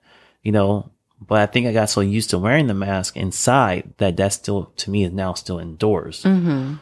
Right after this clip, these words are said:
Speaker 1: So indoors, I'm still wearing the mask. And it's not so much that I'm paranoid or that I'm worried about my health. Um, I feel like I just got used to it.
Speaker 2: Mm-hmm.
Speaker 1: And you know what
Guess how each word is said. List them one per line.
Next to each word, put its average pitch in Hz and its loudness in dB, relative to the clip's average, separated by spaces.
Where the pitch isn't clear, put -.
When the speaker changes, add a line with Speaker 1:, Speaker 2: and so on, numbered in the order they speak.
Speaker 1:
So 101 2
indoors, 113 2
I'm 92 -4
still 101 0
wearing 92 -4
the 87 -4
mask. 107 -2
And 98 -4
it's 95 -6
not 139 0
so 139 -2
much 131 -2
that 104 0
I'm 104 0
paranoid 127 2
or 98 -2
that 101 2
I'm 92 -2
worried 110 4
about 107 0
my 98 -6
health. 127 0
Um, 90 -2
I 95 -2
feel 127 -2
like 127 0
I 120 2
just - -6
got 120 0
used 110 0
to 87 -2
it. 80 -8
Speaker 2:
Mm-hmm. 208 4
Speaker 1:
And 104 4
you 107 2
know 113 4
what 120 0